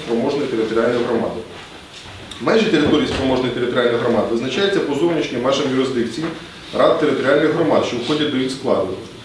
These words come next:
Мають бути нерозривними та розташовуватися в межах однієї області та у разі можливості в межах одного району. З метою врахування інтересів територіальних громад під час розроблення проекту перспективного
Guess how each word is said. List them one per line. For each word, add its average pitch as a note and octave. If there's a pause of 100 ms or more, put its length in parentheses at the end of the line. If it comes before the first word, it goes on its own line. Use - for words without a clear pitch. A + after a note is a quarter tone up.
(320)
Мають F#3
бути E3+
нерозривними C3
та C3
розташовуватися D3+
в C3+
межах C#3+
однієї B2
області E3+
та C3
у B2
разі C#3+
можливості C3
в A#2
межах C3+
одного B2
району. A2 (1160)
З -
метою G3+
врахування F#3+
інтересів C#3+
територіальних C#3
громад G#3
під D3+
час E3+ (100)
розроблення C#3+
проекту C#3+
перспективного C3+